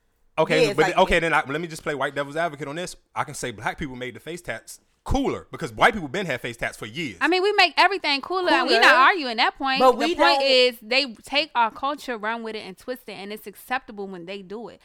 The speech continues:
Speaker 2: Right.
Speaker 3: When we do it, we get penalized for it. Whether it's, you know, um,
Speaker 2: Right, and we don't take their culture.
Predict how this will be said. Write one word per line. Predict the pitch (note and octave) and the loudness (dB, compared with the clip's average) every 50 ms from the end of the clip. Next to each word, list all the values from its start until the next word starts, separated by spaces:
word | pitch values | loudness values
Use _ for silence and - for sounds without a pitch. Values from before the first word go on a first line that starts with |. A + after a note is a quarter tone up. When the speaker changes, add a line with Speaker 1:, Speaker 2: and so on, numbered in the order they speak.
| E3 | -4
Speaker 2:
Right. | F3+ G3+ G3+ F3+ - | 0 2 2 2 0
Speaker 3:
When | A3+ A3 G#3 | -2 -4 -4
we | G3+ B3+ F4 G4 G4+ | 0 4 4 4 4
do | D4 A#3+ A3+ A3 G#3+ G#3+ | 4 2 0 0 0 0
it, | G#3+ G#3 _ _ _ _ _ | -2 -6 _ _ _ _ _
we | G#3 B3 B3+ | -12 -10 -8
get | A#3+ B3 - - | -6 -8 -8 -8
penalized | - C#4 E4 F4 E4 D4 A#3+ G3+ G3 F#3+ F#3 F#3 - | -8 -8 -6 -6 -4 -4 -2 -2 -2 -2 -4 -10 -14
for | _ F#3+ F3+ E3+ G2 | _ -18 -16 -16 -18
it. | F#2 - _ _ _ _ - | -20 -20 _ _ _ _ -6
Whether | G3+ G#3+ A3 A3 | -4 -4 -2 -2
it's, | A3+ A3 A3 A3 A3 G#3 - - - - | -4 -6 -6 -6 -6 -8 -10 -14 -20 -14
you | A3+ A3+ | -12 -8
know, | A3 G#3 G#3 G3+ G3+ G3+ G3 _ _ | -6 -4 -4 -4 -4 -6 -10 _ _
um, | - G3+ F#3+ F#3+ F#3+ F#3+ - F#3 F#3 - - _ | -10 -8 -8 -6 -8 -10 -10 -12 -18 -20 -18 _
Speaker 2:
Right, | F3+ G#3+ C4+ C#4 - - | 6 8 8 8 8 6
and | B3 A3+ | -2 -2
we | G3 D4 F4 | -2 -4 -4
don't | E4+ D4 C#4+ C#4 - | 0 0 0 0 -2
take | - D#4+ D4 - - | -8 -8 -8 -8 -8
their | C4 A3 G3 | -10 -10 -8
culture. | - C4 A#3 - | -8 -8 -8 -8